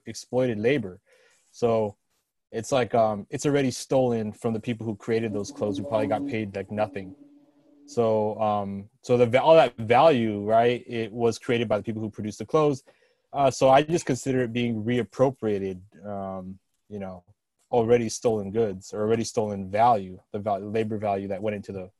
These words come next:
clothing that's being marked up. But of course,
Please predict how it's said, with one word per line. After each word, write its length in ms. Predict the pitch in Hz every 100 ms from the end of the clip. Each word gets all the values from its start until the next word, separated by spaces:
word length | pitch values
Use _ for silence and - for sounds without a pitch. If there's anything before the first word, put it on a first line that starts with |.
| _
clothing 360 | 113 110 101
that's 160 | 95 -
being 320 | - 98 92 _ 98
marked 260 | 101 -
up. 180 | 110 98 _ _ _ _ _ _ -
But 100 | 175
of 100 | 143
course, 400 | 202 190 -